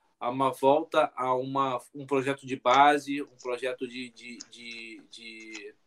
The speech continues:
estruturação, de ajuste fino. A gente vê que o Ro-, o Rodgers, o Jordan Love, ele melhorou em alguns aspectos tecnicamente, a questão da postura,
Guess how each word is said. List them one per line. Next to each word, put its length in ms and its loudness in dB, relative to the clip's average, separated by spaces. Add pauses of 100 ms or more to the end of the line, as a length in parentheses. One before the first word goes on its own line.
(680)
estruturação, 1000 0
de 140 -2
ajuste 400 -4
fino. 640 -4 (720)
A 120 -4
gente 340 -4
vê 240 2
que 240 0
o 80 6
Ro-, 380 4
o 380 0
Rodgers, 640 -6
o 320 4
Jordan 360 4
Love, 280 4
ele 140 4
melhorou 540 6
em 60 4
alguns 340 -2
aspectos 600 -6
tecnicamente, 1000 -6 (340)
a 80 -10
questão 360 0
da 100 2
postura, 800 2